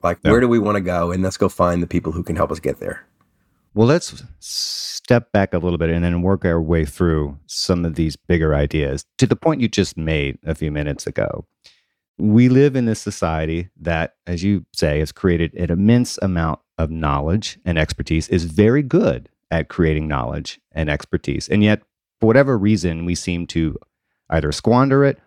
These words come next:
Speaker 2: or there's some constitutional inability to apply it. It seems like we are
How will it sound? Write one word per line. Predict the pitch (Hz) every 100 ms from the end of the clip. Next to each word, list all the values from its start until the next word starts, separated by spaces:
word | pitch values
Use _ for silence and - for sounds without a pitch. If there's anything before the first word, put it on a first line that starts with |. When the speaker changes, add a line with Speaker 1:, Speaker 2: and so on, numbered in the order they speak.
| _ _
Speaker 2:
or | - 95 92 87
there's | 90 -
some | 107 101 98 95 69 _ _ _ _
constitutional | - 107 110 - 107 107 98 98 92
inability | - 90 80 85 82 80
to | -
apply | 78 - - 80 -
it. | - _ _ -
It | 98
seems | - 139 127
like | 123
we | 117 110
are | 98 82